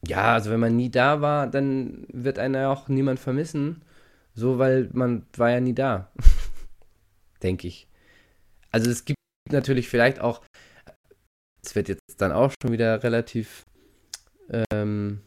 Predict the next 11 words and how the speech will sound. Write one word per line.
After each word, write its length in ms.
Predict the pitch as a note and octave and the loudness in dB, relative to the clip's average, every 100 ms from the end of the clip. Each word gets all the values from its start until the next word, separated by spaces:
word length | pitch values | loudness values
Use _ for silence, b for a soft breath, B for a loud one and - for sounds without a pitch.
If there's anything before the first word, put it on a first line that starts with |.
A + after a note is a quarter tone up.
| - | -8
ein 120 | G#2 | -6
bisschen 260 | A#2 - A2+ | -4 -2 -2
deeper, 460 | G2 A2+ A#2 B2 G#2+ | -2 -2 0 0 0
so 180 | A2 A2 | 0 2
jetzt 260 | G2+ G2 | 0 -2
kann 180 | - G#2+ | -8 -6
natürlich 280 | G#2 A2 - | -4 -4 0
sein, 280 | G#2 A2+ A2+ | 2 4 2
dass 140 | G#2+ | -2
eine 240 | - G2+ G2+ | -2 -2 -2
Mutter 680 | G#2 A2+ - - G2+ A2+ | -2 -2 -4 -4 -2 -2